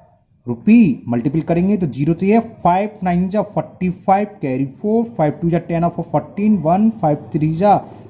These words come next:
फ़िफ़्टीन और सिक्स, सिक्सटीन थाउजेंड फ़ोर हंड्रेड फिफ्टी रुपीज। तो ये आंसर आ गया, mark price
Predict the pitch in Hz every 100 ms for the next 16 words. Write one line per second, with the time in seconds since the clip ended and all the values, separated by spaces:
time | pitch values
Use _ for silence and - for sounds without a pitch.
0 | - 151 - - 180 190 - - - -
1 | - 233 - - 294 294 302 - - 185
2 | 185 165 190 190 196 196 - - - -
3 | 214 233 254 262 262 170 165 160 147 180
4 | 180 - - - - - 185 202 113 127
5 | 101 - - - 269 262 185 160 131 127
6 | 170 226 139 160 269 - 233 208 208